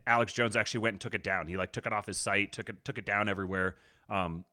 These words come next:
but it was still on Rumble, and people had downloaded it and saved it. So it's, you know, there's no putting it away now. And so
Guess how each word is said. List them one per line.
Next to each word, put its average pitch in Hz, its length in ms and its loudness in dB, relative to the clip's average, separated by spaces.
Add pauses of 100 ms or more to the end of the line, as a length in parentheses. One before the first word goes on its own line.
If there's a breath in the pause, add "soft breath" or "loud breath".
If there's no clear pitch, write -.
but 117 100 2
it 123 60 4
was 107 120 -2
still 143 520 4
on 107 400 2
Rumble, 135 560 4
and 113 240 -4
people 123 320 -2
had 107 180 -6
downloaded 101 480 -2
it 95 100 -6
and 85 120 -12
saved 95 360 -2
it. 67 180 -12
So 98 260 0
it's, - 260 -4
you 95 80 -12
know, 73 120 -12 (720)
there's 110 180 0
no 123 120 4
putting 120 260 0
it 101 60 0
away 92 280 2
now. 78 340 -6 (640)
And 110 460 4
so 147 340 6